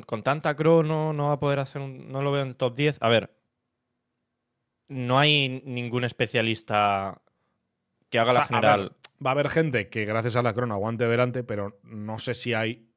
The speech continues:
Speaker 2: nueve nombres que hagan mejor la crono que la montaña que Juanpe, ¿sabes?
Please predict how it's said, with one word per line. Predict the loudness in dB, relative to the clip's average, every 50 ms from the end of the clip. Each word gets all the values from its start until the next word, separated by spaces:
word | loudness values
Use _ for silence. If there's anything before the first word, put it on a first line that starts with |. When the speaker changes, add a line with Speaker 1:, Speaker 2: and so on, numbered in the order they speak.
| _ _ _ _
Speaker 2:
nueve | -10 -6 -2 0 2 2 4 2
nombres | 4 2 2 2 0 -2 -4 -6 -8 -14 -20 _
que | -4 -2
hagan | 0 0 0 0
mejor | -2 -4 -4 -4 -4 -2
la | -4 -4
crono | -4 -4 -4 -4
que | -4 -4
la | -4 -4
montaña | -4 -6 -6 -6 -6 -6
que | -6 -6
Juanpe, | -8 -8 -12 -12 -14 -18 _ _ _ _
¿sabes? | -14 -12 -12 -12 -12 -16